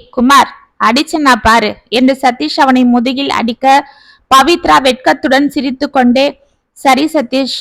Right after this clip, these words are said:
நான் கிளம்புறேன், அப்புறம் வீட்ல நான் வர லேட்டானா எங்க அண்ணி ஏதாவது கேள்வி கேட்க ஆரம்பிச்சிருவாங்க" என்று சென்று விட்டாள். "சரி சரி, நீ முதல்ல போ, நான் பின்னாடியே வரேன், துணி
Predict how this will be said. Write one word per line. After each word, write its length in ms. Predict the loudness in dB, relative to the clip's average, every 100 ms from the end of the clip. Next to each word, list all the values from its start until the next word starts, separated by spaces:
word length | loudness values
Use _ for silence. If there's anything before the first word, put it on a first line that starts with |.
| -10
நான் 220 | -6 -4 -2
கிளம்புறேன், 540 | 0 2 2 2 0 -6 -4
அப்புறம் 420 | -2 0 0 0
வீட்ல 280 | -4 -2 0
நான் 300 | 2 2 2
வர 220 | 2 0
லேட்டானா 600 | 0 0 0 2 2 4 4 2
எங்க 220 | 0 0
அண்ணி 220 | 0 0
ஏதாவது 440 | 0 0 2 2 0 -4
கேள்வி 320 | -6 -4 -8
கேட்க 240 | -8 -4 0
ஆரம்பிச்சிருவாங்க" 720 | 0 0 -4 -2 0 2 2 -2 -4 _ _ _
என்று 300 | -4 0 0 0
சென்று 340 | 0 0 0
விட்டாள். 420 | -2 -4 0 0 -2 _ _ _ _ _ _ -8
"சரி 280 | -2 0 0
சரி, 280 | -2 -2 -6 _
நீ 160 | 0 2
முதல்ல 360 | 2 2 2 0 0
போ, 140 | 0 0 0
நான் 220 | -2 0
பின்னாடியே 440 | 0 0 0 0 0
வரேன், 320 | 2 2 -2 _ _ _ _ 0
துணி 220 | 2